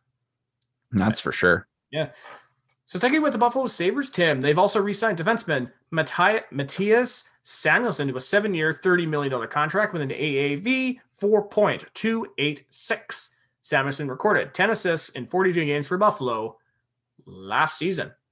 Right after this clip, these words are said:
Speaker 2: This is one of those guys that when he got re-signed, the only thing I thought of was, who?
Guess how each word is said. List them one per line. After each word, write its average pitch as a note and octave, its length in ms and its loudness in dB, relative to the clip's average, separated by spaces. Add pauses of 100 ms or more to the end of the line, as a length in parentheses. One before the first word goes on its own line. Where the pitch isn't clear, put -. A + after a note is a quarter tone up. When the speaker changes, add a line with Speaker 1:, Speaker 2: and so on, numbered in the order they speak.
(680)
Speaker 2:
This G#3+ 260 4
is F#4+ 120 8
one C#4 160 6
of A#3+ 80 4
those A3+ 200 6 (240)
guys D3 400 4
that D3 200 2
when D#3+ 160 2
he F#3 200 2
got C4 260 2
re-signed, F3+ 520 2 (520)
the D3 100 4
only A3 220 6
thing A3+ 160 4
I G3+ 60 6
thought D#3+ 240 4
of D#3+ 100 2
was, C3 260 -2 (720)
who? C4 440 4